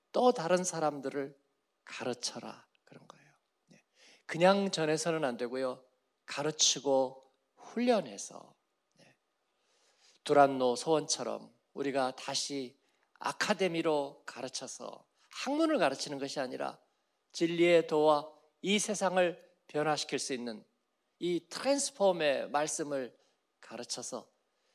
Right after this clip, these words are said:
그렇게 사람을 준비시켜서 세우자, 그런 것입니다. 모델은 세 가지입니다. 삼 절 같이 읽습니다. "너는 그리스도 예수의 좋은 병사로 나와 함께 고난을 받으라." 진리 전달의 네 단계의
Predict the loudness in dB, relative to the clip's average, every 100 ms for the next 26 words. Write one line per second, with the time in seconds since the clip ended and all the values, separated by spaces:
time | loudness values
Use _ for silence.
0 | _ _ -10 -10 -8 -6 -4 -2 2 4
1 | 4 2 0 -4 -2 -2 -4 -8 -8 -6
2 | -6 -8 _ -20 -6 -4 -4 -4 -4 -6
3 | -10 _ _ -14 -14 -12 -14 -14 -16 -20
4 | -20 _ _ 6 6 8 6 4 -2 0
5 | -2 -2 -8 -8 -8 -10 -10 -4 -2 4
6 | 4 4 -2 -4 -4 -4 -4 -2 -2 -4
7 | -10 -20 -20 -20 0 6 8 8 4 0
8 | 4 6 6 6 2 4 4 4 0 -2
9 | -2 0 2 4 4 2 -6 -4 -2 -2
10 | -4 -8 -4 -2 -2 -6 -6 -10 -12 _
11 | _ _ 2 4 4 2 4 4 8 8
12 | 8 6 4 6 4 4 0 0 2 0
13 | 0